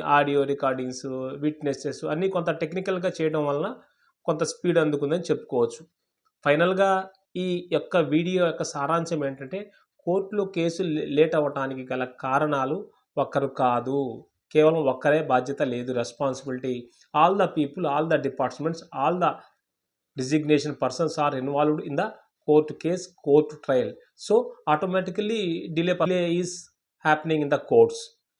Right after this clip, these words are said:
జిల్లా స్థాయి, హైకోర్టు, మన ఇండియన్ జ్యుడిషియరీ సిస్టమ్ పెద్దది, ఇండియా పెద్దది,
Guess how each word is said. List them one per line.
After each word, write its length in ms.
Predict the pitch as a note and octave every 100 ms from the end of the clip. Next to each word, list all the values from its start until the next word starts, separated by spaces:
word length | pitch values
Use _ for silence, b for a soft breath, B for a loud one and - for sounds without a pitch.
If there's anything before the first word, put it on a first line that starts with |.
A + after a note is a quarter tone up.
| _ _ C3
జిల్లా 240 | C3 C3+
స్థాయి, 400 | C3 C3+ C3 C3+
హైకోర్టు, 560 | B2+ C3 - B2+ - B2+ B2+ - _ _ -
మన 100 | D3+
ఇండియన్ 300 | D#3 F3 F#3+
జ్యుడిషియరీ 440 | D#3+ D#3 D#3+ D#3 C#3
సిస్టమ్ 340 | D3 - C#3+
పెద్దది, 380 | - B2+ C#3 D3 - B B -
ఇండియా 240 | C3+ D#3
పెద్దది, 400 | D#3 C#3 D3 E3